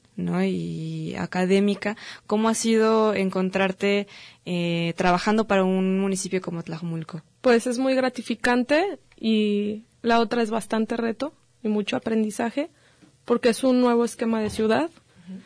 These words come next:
Speaker 2: Eh, trabajé en Guadalajara también en la dirección de movilidad, pero, pues, absolutamente no,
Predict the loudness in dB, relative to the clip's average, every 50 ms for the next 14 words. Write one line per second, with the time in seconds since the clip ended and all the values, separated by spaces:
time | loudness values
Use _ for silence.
0 | -20 _ _ _ -6 -4 -2 -2 -2 0 2 4 4 4 4 4 4 4 6 6
1 | 6 6 4 4 4 2 2 2 2 2 2 0 2 0 0 0 0 0 0 -2
2 | -2 -4 -2 -2 0 0 0 0 0 0 0 0 0 0 0 -2 -4 -4 -8 -18
3 | -20 -20 -20 -20 -14 -4 0 2 4 6 6 6 4 4 4 2 2 0 -2 -2
4 | -2 -2 0 2 2 0 2 2 2 4 4 2 2 2 4 4 4 4 4 4
5 | 2 2 2 0 -2 -4 -6 -10 -14 _ _ -16 -8 -4 0 2 2 2 2 2
6 | 0